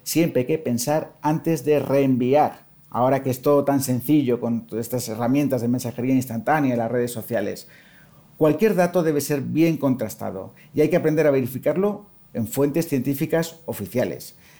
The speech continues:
Si nos movemos siempre entre los mismos perfiles de redes sociales y páginas web de dudosa validez científica, jamás podremos salir de nuestro error. Esto no es fácil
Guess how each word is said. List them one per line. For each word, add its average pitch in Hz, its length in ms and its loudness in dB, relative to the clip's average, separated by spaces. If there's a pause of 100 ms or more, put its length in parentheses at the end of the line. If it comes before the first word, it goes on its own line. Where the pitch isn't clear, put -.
(180)
Si - 160 0
nos 143 160 4
movemos 185 400 2
siempre 135 420 0
entre 120 220 -2
los 123 140 2
mismos 156 280 0
perfiles 127 520 -2
de 113 60 -4
redes 123 220 0
sociales 107 480 -4
y 117 40 -10
páginas 127 440 -2
web 120 280 -2 (140)
de 120 180 -2
dudosa 131 300 -2
validez 120 340 -2
científica, 156 720 -4
jamás 151 520 -2
podremos 135 540 -2
salir 135 380 -2 (360)
de 135 180 2
nuestro 143 360 2
error. 104 280 -4 (460)
Esto 165 280 0
no 160 260 4
es 143 100 0
fácil 170 560 -4